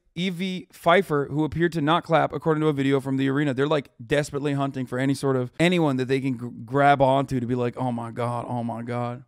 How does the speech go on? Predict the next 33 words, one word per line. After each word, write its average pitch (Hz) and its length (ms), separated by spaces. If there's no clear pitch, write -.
And 139 80
I 160 60
ask 165 80
people 170 160
who 165 120
are 147 100
mad 139 240
about 151 160
this 165 180
what 147 160
the 147 80
names 143 240
of 151 80
the 139 60
five 139 280
next 143 240
runner-ups 139 460
are, 156 80
and 151 80
of 139 100
course 151 220
they 151 100
don't 143 140
know, 143 160
so 147 160
I 139 60
tell 139 160
them 143 100
to 143 60
shut 139 240
the 131 60
fuck 139 260
up. 139 240